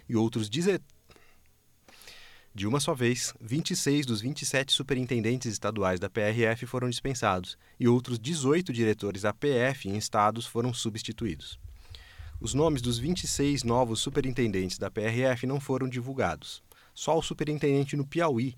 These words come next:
Jairo Lima, segue no cargo, mas é interino.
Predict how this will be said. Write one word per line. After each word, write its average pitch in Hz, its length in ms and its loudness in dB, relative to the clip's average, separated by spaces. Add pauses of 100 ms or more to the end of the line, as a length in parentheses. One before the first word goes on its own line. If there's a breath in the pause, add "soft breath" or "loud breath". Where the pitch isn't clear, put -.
(560 loud breath)
Jairo 123 340 4
Lima, 123 400 2
segue 113 380 0
no 127 100 -2
cargo, 104 480 0
mas 110 200 -4
é 104 40 0
interino. 98 480 0